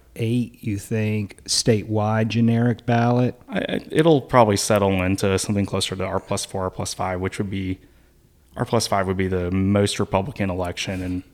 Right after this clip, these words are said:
Speaker 2: recorded North Carolina history.
Speaker 1: Right. Bigger than twenty ten, bigger
Speaker 2: Bigger than
Speaker 1: than
Speaker 2: twenty twelve.
Speaker 1: nineteen ninety, tw-, uh, twenty twelve, bigger than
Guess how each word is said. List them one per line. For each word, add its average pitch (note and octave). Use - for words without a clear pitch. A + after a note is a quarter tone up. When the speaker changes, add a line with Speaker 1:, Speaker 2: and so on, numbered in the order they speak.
Speaker 2:
recorded G2
North -
Carolina G2+
history. D3
Speaker 1:
Right. G2+
Bigger D3+
than C#3
twenty A2
ten, F#2+
bigger D3+
Speaker 2:
Bigger C#3+
than B2+
Speaker 1:
than B2
Speaker 2:
twenty A2+
twelve. -
Speaker 1:
nineteen -
ninety, G#2+
tw-, -
uh, A2
twenty G#2
twelve, G#2+
bigger C3+
than A2